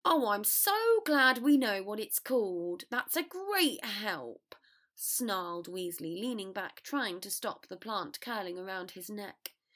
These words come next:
"Shut up! I'm trying to remember how to kill it," said Granger.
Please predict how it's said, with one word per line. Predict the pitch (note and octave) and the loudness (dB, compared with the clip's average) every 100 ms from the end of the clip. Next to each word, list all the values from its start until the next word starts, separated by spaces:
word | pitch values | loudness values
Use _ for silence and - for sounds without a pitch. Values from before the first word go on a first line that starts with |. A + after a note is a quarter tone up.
| _ _ | _ _
"Shut | - - G#4+ D4+ - - - _ _ - | -6 -2 -2 -4 -8 -14 -14 _ _ -4
up! | G#4+ C#4+ _ _ _ - - - _ | -2 -2 _ _ _ -20 -20 -20 _
I'm | F#4+ A#4+ B4 | 0 0 -2
trying | C5+ C#5+ C#4+ | -2 2 2
to | B3+ D4+ | 2 2
remember | D#4 F#4 E4 | 2 4 4
how | C#4+ D4 E4 | 2 0 -2
to | - | -4
kill | - - C#5+ E4+ | -6 -2 -2 -2
it," | G3 _ - - _ _ _ | -8 _ -16 -16 _ _ _
said | - D#3+ | -14 -12
Granger. | - F3 E3 E3 F3 F3+ | -14 -14 -14 -16 -18 -20